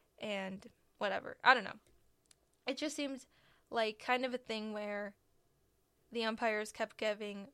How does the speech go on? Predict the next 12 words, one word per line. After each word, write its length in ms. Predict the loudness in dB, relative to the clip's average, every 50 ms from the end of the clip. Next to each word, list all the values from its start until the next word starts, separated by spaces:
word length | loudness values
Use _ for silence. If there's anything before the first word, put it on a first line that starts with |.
| -12 -10
Germán 480 | -8 -6 -6 -4 -4 -4 -4 -6 -8 -8 -6
multiple 380 | -4 -4 -4 -4 -6 -10 -10
chances 640 | -8 -6 -6 -6 -6 -6 -6 -6 -6 -6 -6 -6 -8 -8
and 120 | -10 -8
he 120 | -8 -8 -8
didn't 260 | -6 -6 -6 -6 -6
comply 480 | -6 -8 -8 -4 -2 -2 0 0 0 -2
and 260 | -2 -4 -4 -4 -6
they 100 | -6 -6
really 260 | -6 -6 -6 -6 -6
didn't 280 | -6 -8 -8 -8 -10 -10
care 240 | -8 -8 -8 -10